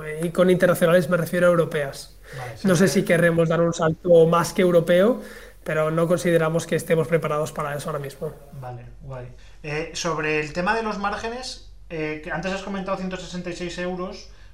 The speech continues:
Speaker 2: pero ¿en términos porcentuales
Speaker 1: Mm.
Speaker 2: lo tenéis? O, o, porque me refiero, luego también variará mucho, entiendo que de,
Speaker 1: Sí.
Speaker 2: de ciudad a ciudad.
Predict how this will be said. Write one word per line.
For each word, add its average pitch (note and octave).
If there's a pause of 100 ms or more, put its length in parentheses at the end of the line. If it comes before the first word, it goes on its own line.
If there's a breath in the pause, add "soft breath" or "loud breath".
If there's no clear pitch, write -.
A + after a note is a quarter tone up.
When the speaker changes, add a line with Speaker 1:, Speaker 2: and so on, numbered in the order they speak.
Speaker 2:
pero D3+
¿en D#3
términos F#3+
porcentuales F3
Speaker 1:
Mm. E3+
Speaker 2:
lo E3+
tenéis? E3+
O, C#3
o, C#3
porque D3+
me C#3
refiero, D#3
luego D#3+
también E3+
variará D3+
mucho, E3+
entiendo D#3+
que D3+
de, -
Speaker 1:
Sí. F#3+
Speaker 2:
de D3
ciudad D3
a -
ciudad. C#3+